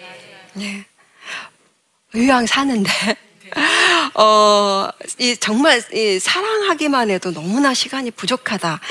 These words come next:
저희가 이제 오십이 넘으니까 그 생각이 들어요. 결혼 십 년 차, 뭐 삼 년 차, 칠 년 차 때는 "아, 때론 힘들다.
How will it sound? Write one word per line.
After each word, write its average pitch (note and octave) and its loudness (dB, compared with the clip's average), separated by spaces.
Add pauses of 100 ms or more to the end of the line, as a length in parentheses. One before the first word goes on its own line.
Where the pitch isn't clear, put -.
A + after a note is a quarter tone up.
(180)
저희가 D4+ 6
이제 C4+ 0
오십이 C4+ 0
넘으니까 A3 0
그 G3+ -10
생각이 F#3+ -4
들어요. F3 -6 (760)
결혼 A3 0
십 C4 0
년 A#3+ 0
차, F#3+ -2
뭐 F3+ -2
삼 A3+ -2
년 G#3 -2
차, G3 -4
칠 B3+ -8
년 C#4+ -2
차 A#3 -4
때는 G3 -2 (560)
"아, - -12
때론 A#3 -6
힘들다. C4+ -4